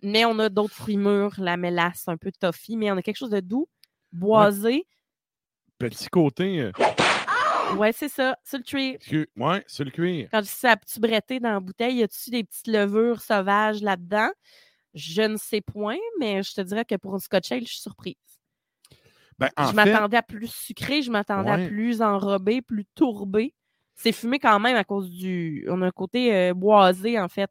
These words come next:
Speaker 1: Pas fumé, mais un côté boisé.
Speaker 2: Ben, le fait que le côté boisé est plus présent, ça fait
Speaker 1: Mm.
Speaker 2: que la bière est moins lourde.
Speaker 1: Mhm.
Speaker 2: Habituellement, c'est sucré, c'est pas de quoi de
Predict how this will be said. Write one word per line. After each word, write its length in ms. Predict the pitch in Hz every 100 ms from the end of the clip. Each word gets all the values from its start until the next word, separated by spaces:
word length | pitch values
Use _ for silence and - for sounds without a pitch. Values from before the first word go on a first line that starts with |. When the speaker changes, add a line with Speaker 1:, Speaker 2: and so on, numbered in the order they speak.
| _
Speaker 1:
Pas 80 | 208
fumé, 320 | - 214 240
mais 80 | 220
un 40 |
côté 220 | 175 190
boisé. 480 | 202 196 190 175 196 - -
Speaker 2:
Ben, 100 | 113
le 60 | 120
fait 180 | 196 202
que 80 | 147
le 80 |
côté 320 | 117 123 123 160
boisé 420 | 143 110 113 160
est 40 |
plus 360 | 127 - 135 -
présent, 580 | - 107 101 131 147 160 -
ça 220 | - 92
fait 240 | - 147 180
Speaker 1:
Mm. 40 |
Speaker 2:
que 100 | 135
la 260 | 135 123 101
bière 260 | 120 156
est 100 | 127
moins 240 | 90 127 135
lourde. 640 | 95 95 147 120 104 82 - _ -
Speaker 1:
Mhm. 320 | 185 185 220
Speaker 2:
Habituellement, 460 | 160 - 135 165
c'est 180 | 190 123
sucré, 560 | - - 120 - 131 147
c'est 160 | -
pas 100 | -
de 60 | 143
quoi 120 |
de 40 | 175